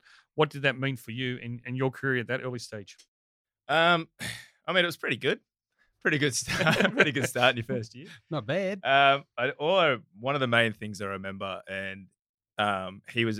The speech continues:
Speaker 2: outstanding for my game. And looking back, I wish I had him there in my corner the whole time. Was Noel Cleal gave me one job to do every game. He'd come shake my hand and just go, "Get an early touch." And it's all I could remember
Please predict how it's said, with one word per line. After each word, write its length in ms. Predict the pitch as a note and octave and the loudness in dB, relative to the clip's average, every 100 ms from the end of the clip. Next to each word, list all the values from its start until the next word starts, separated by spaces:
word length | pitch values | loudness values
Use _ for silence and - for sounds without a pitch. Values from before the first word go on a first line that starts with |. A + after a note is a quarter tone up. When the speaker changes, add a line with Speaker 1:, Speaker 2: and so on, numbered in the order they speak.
| - | -2
Speaker 2:
outstanding 500 | A2 G#2+ - G2+ G2+ | 0 0 -4 -8 -8
for 160 | F#2+ G2+ | -10 -12
my 140 | G2 | -12
game. 240 | F#2 G2 G2 | -8 -8 -8
And 100 | G2+ | -10
looking 220 | G2+ F#2 | -10 -12
back, 300 | F2+ F2+ F#2 | -8 -8 -8
I 40 | |
wish 220 | F#2+ F#2+ G2 | -10 -8 -8
I 80 | |
had 220 | F#2 F2+ F#2 | -6 -8 -8
him 140 | F#2 | -12
there 180 | F#2 F2+ | -12 -10
in 120 | F2+ | -12
my 60 | F2+ | -16
corner 440 | - F#2 F2+ E2 | -16 -14 -14 -16
the 60 | F2 | -18
whole 240 | F#2+ F2 | -14 -14
time. 260 | - F2+ F#2 | -12 -12 -12
Was 120 | F2+ | -10
Noel 180 | G2 G2+ | -6 -6
Cleal 340 | - G#2 G2 G2 | -6 -10 -10 -8
gave 200 | F#2+ F2+ | -10 -10
me 80 | F2 | -6
one 240 | G#2 G#2 | -2 -2
job 220 | G2 F#2+ | -4 -12
to 80 | F#2+ | -14
do 160 | F#2 F#2 | -14 -12
every 180 | F#2+ F#2+ | -10 -10
game. 380 | F#2 F#2+ F#2+ F2 _ _ _ - | -10 -12 -16 -18 _ _ _ -20
He'd 80 | G2 | -12
come 180 | G2+ F#2+ | -10 -8
shake 220 | G#2 F#2+ | -8 -10
my 60 | F#2 | -12
hand 200 | F2+ F2+ | -12 -10
and 100 | F#2 | -12
just 160 | F2 - | -16 -12
go, 280 | G2 G2 F#2+ - | -10 -10 -10 -4
"Get 140 | G2+ | -4
an 60 | F#2+ | -4
early 140 | F#2+ | -12
touch." 360 | - - - - _ _ _ - | -14 -16 -16 -20 _ _ _ -12
And 100 | G#2 | -10
it's 100 | - - | -10 -6
all 240 | B2+ B2+ | -2 0
I 60 | A2+ | -2
could 160 | G#2 | -6
remember 320 | G2 F#2+ F#2+ | -20 -20 -20